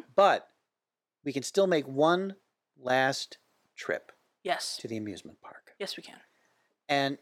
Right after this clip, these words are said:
Speaker 1: if you're like me and you enjoy puking on roller coasters,
Speaker 2: <laughs>
Speaker 1: uh, getting cryptosporidium while splashing in the wave pool,
Speaker 2: Ew.
Speaker 1: or, or having a lovely bout of food poisoning from eating that three-day-old
Speaker 2: Oh.
Speaker 1: corn dog,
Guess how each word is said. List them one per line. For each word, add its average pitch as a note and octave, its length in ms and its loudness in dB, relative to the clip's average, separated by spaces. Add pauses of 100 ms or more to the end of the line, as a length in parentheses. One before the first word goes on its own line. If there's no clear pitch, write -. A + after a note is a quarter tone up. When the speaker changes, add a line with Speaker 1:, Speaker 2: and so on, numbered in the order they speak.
Speaker 1:
if D#3 200 -2
you're C4 160 4
like G3+ 240 6
me B2 260 0
and C3+ 120 -2
you C3+ 140 2
enjoy C3 260 4
puking D3 400 -2
on B2+ 160 -2
roller A#2 240 4
coasters, C#3 600 -2 (200)
Speaker 2:
<laughs> - 200 -20
Speaker 1:
uh, C3+ 540 4 (200)
getting D3+ 540 0
cryptosporidium E3 1040 2
while D3 120 6
splashing C#3+ 400 4
in C3 40 -4
the B2 60 0
wave F#3+ 240 4
pool, G3 460 8 (120)
Speaker 2:
Ew. A3 360 0
Speaker 1:
or, D3+ 200 6 (160)
or D3+ 40 6
having D#3 280 4
a C#3+ 60 4
lovely D3 300 4
bout C3+ 280 4
of B2+ 140 0
food F3+ 300 2
poisoning E3 460 4
from C3+ 200 -2
eating C3+ 280 -2
that A#2+ 180 0
three-day-old B2+ 640 2
Speaker 2:
Oh. - 100 -10
Speaker 1:
corn B3+ 300 4
dog, G#2+ 440 4